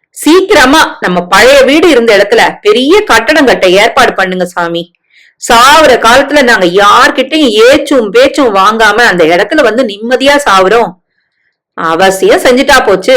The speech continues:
சீக்கிரமா ஏற்பாடு பண்றேன் என்று அவர் சொன்னதும் நம்பிக்கையுடன் பெரிய கும்பிடு போட்டுவிட்டு அனைவரும் புறப்பட்டனர்.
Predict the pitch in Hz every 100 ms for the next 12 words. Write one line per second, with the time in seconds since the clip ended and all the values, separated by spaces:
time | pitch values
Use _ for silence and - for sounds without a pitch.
0 | 185 - 220 220 202 247 349 247 - 247
1 | 185 180 175 180 190 190 _ _ _ _
2 | 202 208 208 240 208 - 185 180 180 208
3 | 220 233 226 196 - - 208 226 269 277
4 | 233 190 190 190 156 - 220 262 294 -
5 | - 247 285 269 185 180 180 170 - 190
6 | 170 - _ 185 185 202 190 202 180 220
7 | 247 196 165 160 156